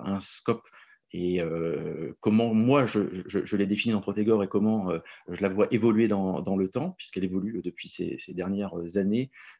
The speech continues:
euh, elle évolue beaucoup. Euh, pour donner, euh, un côté pratique à cette présentation, j'ai retenu cinq outils et principes de sécurité personnelle que je vous présenterai pour voir un petit peu comment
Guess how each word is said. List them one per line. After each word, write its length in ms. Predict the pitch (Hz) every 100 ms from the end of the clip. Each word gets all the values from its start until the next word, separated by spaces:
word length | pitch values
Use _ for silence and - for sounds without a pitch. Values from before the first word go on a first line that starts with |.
| -
euh, 160 | 85 82
elle 100 | 87
évolue 220 | 92 92
beaucoup. 420 | 92 110 - 175 - _ - - - _ 107
Euh, 160 | 98 98 -
pour 400 | - 175 165 113
donner, 640 | 110 127 139 139 135 -
euh, 340 | 101 98 98 -
un 380 | 104 101 92 - -
côté 220 | - 110 113
pratique 540 | - 135 - 131 -
à 80 | 123
cette 180 | - 107
présentation, 640 | - 110 110 - 120 117
j'ai 120 | 101
retenu 420 | 101 104 107 110
cinq 480 | 107 - - 135 131 - -
outils 260 | 113 -
et 60 | -
principes 440 | - 107 - -
de 60 | 107
sécurité 420 | 101 107 104 104
personnelle 380 | 104 98 110 107
que 100 | -
je 60 | 92
vous 60 |
présenterai 400 | - 104 107 113
pour 160 | 110 95
voir 160 | 107
un 80 | 98
petit 160 | - -
peu 120 | -
comment 400 | - 120 127 127